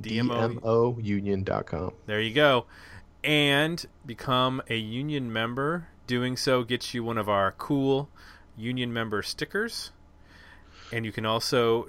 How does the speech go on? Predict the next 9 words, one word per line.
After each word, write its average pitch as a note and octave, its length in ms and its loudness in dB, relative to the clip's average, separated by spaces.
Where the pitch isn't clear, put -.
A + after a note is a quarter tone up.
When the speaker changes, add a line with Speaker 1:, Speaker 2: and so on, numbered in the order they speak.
Speaker 1:
join B2 640 0
at A2+ 160 2
a A2+ 60 2
variety E3+ 480 6
of D3 120 2
different C#3+ 540 0
tiers F#3 600 0
or A2+ 160 2
levels C#3+ 680 2